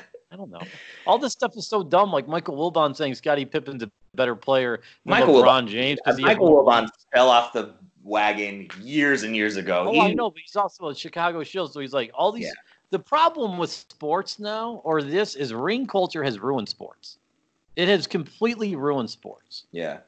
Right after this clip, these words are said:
Speaker 2: Everything people only care about is the rings. Like, that's all the debate. "Well, he doesn't have this many rings.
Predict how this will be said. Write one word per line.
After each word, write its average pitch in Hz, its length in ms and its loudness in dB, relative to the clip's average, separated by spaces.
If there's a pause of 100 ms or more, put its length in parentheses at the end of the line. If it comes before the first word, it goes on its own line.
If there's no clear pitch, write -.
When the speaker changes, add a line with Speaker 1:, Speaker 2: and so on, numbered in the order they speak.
(600)
Speaker 2:
Everything 240 560 -2 (400)
people 180 360 -8
only 170 240 -2
care 143 260 -2
about 110 340 0
is 113 220 -10
the 107 100 -8
rings. 104 460 -8
Like, 101 160 -10
that's 180 220 0
all 156 260 4
the 165 80 -2
debate. 131 240 -4
"Well, 135 160 2
he 147 80 2
doesn't 156 180 -2
have 147 120 -2
this 143 160 -10
many 151 160 -8
rings. 139 420 -12